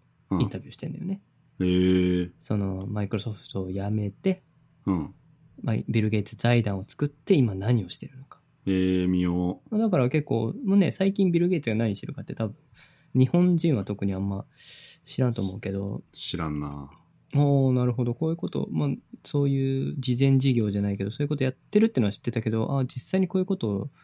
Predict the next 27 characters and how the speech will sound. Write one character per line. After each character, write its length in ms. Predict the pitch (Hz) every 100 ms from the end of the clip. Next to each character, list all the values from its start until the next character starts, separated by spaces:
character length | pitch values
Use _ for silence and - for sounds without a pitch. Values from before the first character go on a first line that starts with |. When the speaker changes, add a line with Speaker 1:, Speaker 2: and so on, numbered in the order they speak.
| _ _ _ _ _
Speaker 1:
や 100 | 107
っ 40 |
て 180 | 104 -
ん 80 | 110
だ 100 | 95
な 160 | 147 160
っ 40 |
て 100 | 165
の 80 | -
は。 140 | - - _ _ _ _ _ _ -
Speaker 2:
な 120 | 92
る 80 | 76
ほ 160 | 69 71
ど。 160 | 82 -
Speaker 1:
そ 140 | -
れ 100 | 113
で 60 | 98
わ 160 | 95 98
か 120 | -
る。 160 | - - _ _ _ - - _ _ _ _ _ - _ _ _ _ _ _ _ -
面 80 | -
白 180 | - -
い。 40 | - _ _ _ _ _ _ _ _ _ _ _ _ - -
Speaker 2:
あ 120 | 117
れ 260 | 120 113 113
見 100 | 107
な。 200 | 71